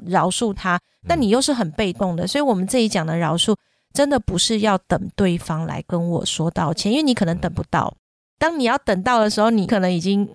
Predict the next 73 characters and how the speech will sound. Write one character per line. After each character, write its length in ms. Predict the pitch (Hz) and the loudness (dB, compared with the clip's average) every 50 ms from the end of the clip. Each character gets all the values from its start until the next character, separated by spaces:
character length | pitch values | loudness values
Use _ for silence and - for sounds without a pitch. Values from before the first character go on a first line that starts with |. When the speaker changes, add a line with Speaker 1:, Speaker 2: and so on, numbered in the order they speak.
| - - | -12 -14
Speaker 1:
就 100 | - - | -10 -8
已 60 | 196 | -4
经 180 | 170 180 175 | -4 -4 -2
很 120 | 185 165 165 | -4 -4 -2
老 220 | 175 175 139 139 180 | -2 -2 0 2 2
了。 80 | - - - - - | 2 2 0 -2 0
Speaker 2:
<laughs> 200 | - - 110 101 | 2 2 2 2
Speaker 1:
对， 180 | - 233 233 247 | 2 2 2 2
所 100 | 262 311 | 2 2
以 20 | |
你 120 | 294 247 202 | 0 2 2
的 100 | 208 208 | 2 2
丈 200 | - 277 254 240 | 2 2 2 2
夫 120 | 240 247 | 0 0
可 120 | - - | 2 2
能 100 | 185 175 | 2 4
永 100 | 180 185 | 4 4
远 100 | 202 196 | 2 2
都 100 | 185 185 | 2 0
不 120 | 175 - 175 | 0 2 0
会 80 | 175 | 0
跟 160 | 160 - 175 165 | 2 2 2 2
你 120 | 160 - | 2 2
说。 400 | - - - - - - - - - _ _ _ _ _ | 0 -2 -2 -2 -2 -4 -6 -10 -14 _ _ _ _ _
但 220 | - 302 302 277 233 | 0 0 2 4 2
你 100 | 208 180 | 2 0
既 160 | - - 269 | 0 0 0
然 180 | 262 240 226 208 | 2 2 0 0
已 80 | 160 | -2
经 340 | 156 - - 196 190 190 202 - - - _ | -4 -2 0 2 2 0 0 -2 -8 -16 _
选 340 | - - - - 190 170 160 | -8 -4 -2 0 0 0 0
择 220 | 165 - 170 165 170 | 0 0 0 0 2
要 180 | 185 202 196 | 2 2 0
去， 600 | 196 - - - - 196 190 180 165 156 - - - _ _ _ _ _ | 0 -2 -4 -2 0 0 2 2 2 0 -2 -4 -8 _ _ _ _ _
呃， 240 | - - 120 82 - - _ _ _ _ _ _ _ _ _ _ _ _ | -4 -4 -2 -2 -4 -8 _ _ _ _ _ _ _ _ _ _ _ _
推 200 | - 240 240 247 | -2 0 0 0
进 220 | 226 254 254 214 180 | 0 0 -2 -2 -2
你 100 | 156 143 | -2 -4
的 120 | - 160 | -4 -4
家 220 | - - 196 175 185 | -2 0 0 0 0
庭 200 | - - 170 165 | -2 -4 -2 -2
往 160 | 170 160 151 | -2 -2 -2
更 180 | - 208 190 175 | -2 -2 -2 -2
好 180 | - - - | -4 -6 -6
的 100 | - 160 | -4 -4
方 180 | 175 - 165 160 | -4 -2 -4 -2
向 220 | 165 165 156 151 | -2 -4 -4 -6
走， 240 | 151 - - - - | -6 -8 -8 -8 -8
至 160 | - - 226 214 | -4 -2 -2 0
少 200 | - - 165 - | 0 0 -2 -2
这 140 | - - | -4 0
个 100 | 202 185 | 0 0
纷 240 | 180 - 190 180 180 | 0 2 2 0 2
争 160 | 180 185 170 | 0 0 0
越 120 | 175 180 180 | 0 0 0
来 140 | 165 - - | -2 -2 -4
越 160 | 165 175 165 | -4 -4 -4
少。 220 | - - - 160 | -4 -6 -6 -4
这 100 | - 254 | -2 0
样 80 | 285 262 | 2 2
我 40 | 208 | 2
们 100 | 175 160 | 2 2
有 80 | 160 | 2
一 40 | 175 | 2
个 100 | 175 190 | 2 0
很 180 | 180 175 170 165 | 0 0 0 0
短 260 | - 160 - - - | 0 0 -2 0 -2
的 80 | - | 0
目 180 | 156 175 190 180 | 2 4 4 2
标， 220 | 170 - 175 160 | 2 2 0 0
就 100 | 170 - | 2 2
是 60 | - - | 0 2
说 180 | - - 175 | 2 0 0